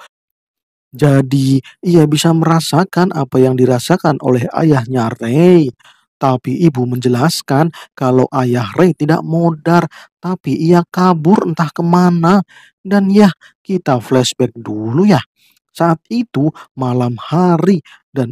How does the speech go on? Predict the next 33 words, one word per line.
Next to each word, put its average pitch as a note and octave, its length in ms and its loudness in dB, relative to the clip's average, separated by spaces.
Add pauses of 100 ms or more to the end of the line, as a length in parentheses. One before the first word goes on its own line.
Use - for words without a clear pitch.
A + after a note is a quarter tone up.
ibu C#3+ 240 0
merasa B2+ 400 -4
terganggu C#3 640 0
dengan B2+ 320 -4
sesuatu C3+ 640 -2
yang C#3 320 -2
berisik. G3+ 640 -2 (320)
Ternyata C3 640 -2
itu D#3 380 -6
ayah D#3+ 420 2 (320)
yang B2+ 160 -4
sedang A#2+ 320 0
menulis. A#2+ 800 -2 (240)
Saat F#3 400 -2
itu E3+ 320 -2
ayah D#3+ 320 2 (160)
Ray D3+ 160 2 (240)
sudah F#3 400 -2
baikan. G3 640 2 (320)
Ia D3+ 160 2
memanggil C3 480 0
ibu B2 320 -6
Ray E3+ 320 0
dengan B2 320 -6
nama A#2 240 -12
Scarlett. C#3+ 800 -4 (460)
Ibu G3 240 0
Ray G#3+ 240 0
sangat F#3 320 -2
senang G#3+ 480 0
melihat E3 320 2
ayahnya E3 640 -2
Ray E3 160 -2